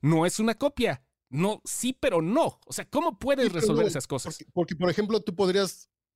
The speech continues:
Speaker 2: copiar el estilo de cierto dibujante, tú como Julio César Lanzagorta y lo copias. Aquí nomás le dices a una máquina que lo haga con más talento que el que tú tienes.
Speaker 1: Pero si hay plagio, cuando lo hace un ser humano
Speaker 2: Sí, sí,
Speaker 1: hay plagio.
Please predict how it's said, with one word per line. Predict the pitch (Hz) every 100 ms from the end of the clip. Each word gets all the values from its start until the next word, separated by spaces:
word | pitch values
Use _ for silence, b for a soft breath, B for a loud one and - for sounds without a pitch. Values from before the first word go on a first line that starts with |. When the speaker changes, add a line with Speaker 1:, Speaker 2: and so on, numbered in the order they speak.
| _ _
Speaker 2:
copiar | 147 120 160
el | 185 143
estilo | - 160 170
de | 131 120
cierto | 165 156
dibujante, | 127 165 143 135
tú | 160 151
como | 165 117 104 107 110 b b -
Julio | 120
César | 151 147 135
Lanzagorta | 113 110 123 143 170 196
y | 120
lo | 110
copias. | - 190 151 - b b
Aquí | 139 143 180
nomás | 185
le | 180
dices | 160 165
a |
una | 156
máquina | 160 147 156 147
que | 175
lo | 165
haga | 160 165 208 _ _ _
con | 127
más | 135 139
talento | 131 131 131
que | 117
el |
que | 135
tú | 175
tienes. | 220 165 117
Speaker 1:
Pero | - 165
si | - 185
hay | 208
plagio, | 214 233 - 185 113 -
cuando | 139 139 139
lo | 156
hace | 208 294
un |
ser | 226 180
humano | 160 180
Speaker 2:
Sí, |
sí, | 120
Speaker 1:
hay |
plagio. | 123